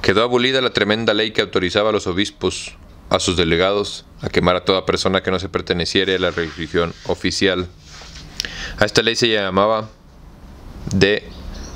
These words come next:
o herético comburendo. Quedó abolido el enorme privilegio del clero, del ser el mismo quien debía dictar las contribuciones que pagara el Estado,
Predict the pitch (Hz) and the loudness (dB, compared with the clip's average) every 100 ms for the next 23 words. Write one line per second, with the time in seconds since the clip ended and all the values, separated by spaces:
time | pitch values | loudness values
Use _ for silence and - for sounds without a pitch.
0 | - - - - - - 95 90 101 - | -14 -2 -2 -2 -2 4 4 4 0 -2
1 | - 107 - 104 101 101 92 87 80 73 | 0 0 2 2 4 4 2 0 -2 -4
2 | - - - - - - - - - - | -6 -16 -16 -16 -14 -14 -10 -10 -8 -10
3 | - - 101 110 120 120 123 120 113 117 | -8 0 2 4 2 2 2 2 2 2
4 | 120 110 113 101 98 113 123 110 98 - | 2 2 0 2 2 0 0 2 0 0
5 | 101 98 78 - - - - 80 80 95 | 0 0 -4 -8 -20 -16 -2 -2 2 2
6 | 95 90 95 95 92 95 90 90 92 92 | 2 2 0 0 0 0 2 2 0 0
7 | - 92 90 95 90 90 82 95 95 - | -2 0 -2 -4 -2 -2 2 2 0 0
8 | 98 90 87 90 82 - 90 80 | 0 2 2 0 -2 -2 -2 -2